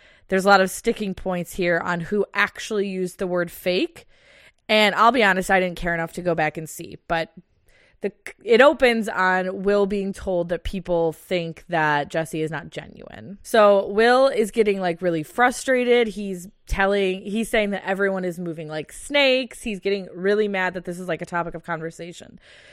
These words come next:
So he gets frustrated. He walks away. Um, Tom follows him. Will asks Tom if he thinks Jesse has been fake, and Tom says no.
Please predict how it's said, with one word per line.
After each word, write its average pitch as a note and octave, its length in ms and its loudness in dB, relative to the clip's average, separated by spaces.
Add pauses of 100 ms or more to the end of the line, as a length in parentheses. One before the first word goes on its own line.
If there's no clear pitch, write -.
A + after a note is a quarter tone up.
(140)
So G3 160 2
he G#3+ 120 4
gets B3+ 200 0
frustrated. G3+ 640 4
He F#3+ 140 -2
walks F#3+ 400 2
away. F3 600 2 (440)
Um, F3 280 -2
Tom G#3 320 2
follows F3+ 480 2
him. F3 400 -2
Will G3+ 300 4
asks A3 440 -2
Tom G3+ 360 2
if F#3 140 -4
he D#4+ 300 0
thinks G#3 340 -4
Jesse F3+ 400 0
has F3 220 0
been E3+ 200 -2
fake, E3 480 0 (600)
and F#3+ 560 0 (220)
Tom G3+ 500 2
says D4 240 -2
no. F#3 480 2